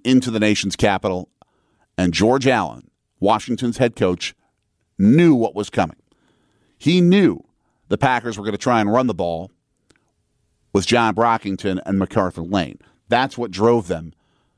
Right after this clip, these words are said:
to the division championship, was a power running game. He knew the Packers couldn't throw.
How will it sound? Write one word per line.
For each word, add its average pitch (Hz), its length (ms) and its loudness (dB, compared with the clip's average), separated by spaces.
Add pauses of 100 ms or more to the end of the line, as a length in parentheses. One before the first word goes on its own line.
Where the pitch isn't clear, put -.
(220)
to 120 100 2
the 107 100 0
division 92 380 0
championship, 90 680 -4
was 87 220 -2
a 85 140 0
power 110 500 -2
running 98 340 -2
game. 65 280 -20 (1120)
He 170 180 2
knew 170 140 4
the 151 80 -6
Packers 151 360 -2
couldn't 120 260 -2
throw. 113 340 0